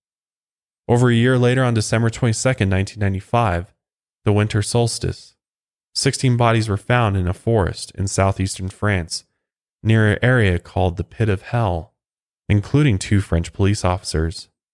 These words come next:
The victims included three children who were six, four, and less than two years old. Most of the bodies were badly burned, and they were arranged in a star formation.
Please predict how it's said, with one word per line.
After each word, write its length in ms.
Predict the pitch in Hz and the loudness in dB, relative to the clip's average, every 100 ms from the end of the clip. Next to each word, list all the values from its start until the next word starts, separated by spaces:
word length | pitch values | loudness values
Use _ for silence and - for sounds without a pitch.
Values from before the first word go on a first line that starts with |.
| _ _ _ _ _ _ _ - | _ _ _ _ _ _ _ -2
The 80 | 113 | 2
victims 380 | 123 131 117 | 2 2 0
included 420 | 117 - 127 117 - | 0 0 0 0 -2
three 200 | 120 120 | -4 -4
children 480 | - 139 117 90 | -2 -2 0 -2
who 100 | 95 | -2
were 100 | 92 | -2
six, 380 | 90 - 123 - | -4 -2 -4 -4
four, 580 | - 123 117 95 85 104 | -8 -2 0 0 -2 -6
and 160 | - 98 | -4 -2
less 200 | 95 - | -2 -2
than 100 | 90 | -6
two 140 | - | -4
years 240 | 98 95 101 | -2 -2 -2
old. 360 | 104 95 87 - _ _ _ _ _ _ _ | -2 -2 -6 -12 _ _ _ _ _ _ _
Most 220 | 110 123 | 0 2
of 60 | 123 | 2
the 60 | 113 | 2
bodies 320 | 113 113 113 | 2 2 2
were 100 | 113 | 2
badly 340 | 113 113 110 | 2 2 0
burned, 440 | 107 117 127 87 90 | 2 0 2 -2 -4
and 140 | 92 | -2
they 80 | 90 | -2
were 160 | 90 | 0
arranged 380 | 92 107 90 92 | 0 -2 -2 -6
in 100 | 90 | -10
a 60 | 90 | -10
star 300 | - 92 90 | -4 -2 -2
formation. 720 | - 90 95 104 - 82 80 | -6 -4 -2 -4 -4 -12 -12